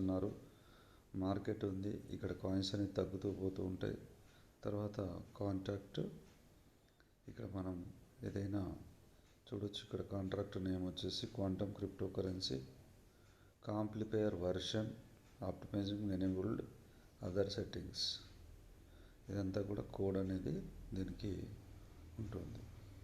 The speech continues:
అనాలిటిక్స్, ఇక్కడ అనాలిటిక్స్ కూడా ఉంటుంది బీఎస్సీ నెట్వర్క్లో. తర్వాత వచ్చేసి దీనికి సంబంధించినటువంటి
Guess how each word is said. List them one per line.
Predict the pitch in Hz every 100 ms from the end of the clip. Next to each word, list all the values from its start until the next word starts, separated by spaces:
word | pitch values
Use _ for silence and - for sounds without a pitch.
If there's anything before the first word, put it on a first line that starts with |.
| - - - - - - - - - - - - - - - - - - - - - _ _ _ _ _ _ _ _ _ - - -
అనాలిటిక్స్, | 101 104 98 101 95 - - - - - - -
ఇక్కడ | 101 104 92 92 -
అనాలిటిక్స్ | - 104 98 95 - -
కూడా | 95 107 147 151 - -
ఉంటుంది | 90 101 90 98 - -
బీఎస్సీ | 104 101 98 - - - - - - - - - - -
నెట్వర్క్లో. | 98 - 92 92 - 110 - - - - - - - - - - - - - - - _ 110
తర్వాత | 98 101 101 101
వచ్చేసి | - - 95 - 98 90 - - 98
దీనికి | 98 95 -
సంబంధించినటువంటి | 95 95 92 - 98 95 95